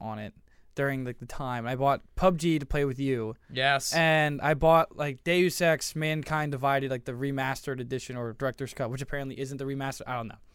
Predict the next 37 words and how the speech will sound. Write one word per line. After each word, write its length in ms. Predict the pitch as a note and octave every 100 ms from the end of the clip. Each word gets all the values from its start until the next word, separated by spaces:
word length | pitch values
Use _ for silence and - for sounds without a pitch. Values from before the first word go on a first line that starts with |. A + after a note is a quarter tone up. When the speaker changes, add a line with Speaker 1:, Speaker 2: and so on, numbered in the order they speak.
| -
Speaker 2:
Wait, 100 | F3 G#3+
wait, 140 | B3
Speaker 1:
And 140 | G3+ G3+
Speaker 2:
wait, 120 | A#3
what 120 | G#3
does 120 | B3+ B3
that 140 | B3+
mean? 120 | B3
Speaker 1:
I 40 | F#3+
Speaker 2:
Hold 200 | A#3+ G3+
on, 80 | G3
you 80 | G3
can't 180 | A#3
just 140 | G#3+ -
say 120 | A3
that. 220 | D#3 D3+
What 200 | E3+ G#3
Speaker 1:
Yeah, 60 | A#3
Speaker 2:
does 80 | G#3+
that 160 | G#3+
mean? 40 | F3+
Speaker 1:
so 120 | A#3+
I 140 | A#3 D4+
bought 280 | C#4 C#4
Deus 320 | A#3+ A#3 A#3 A#3
Ex, 180 | G#3+ G3+
the 60 |
director's 500 | F3 F3 F3+ F3+ D3+
cut, 280 | - C3 A#2+
and 100 | D3
I 80 | F3
was, 100 | G3
like, 120 | G3 D#3
reading 320 | D3 G3 G#3
up 160 | F3+ G3
on 220 | G3+ G#3
it, 200 | A#3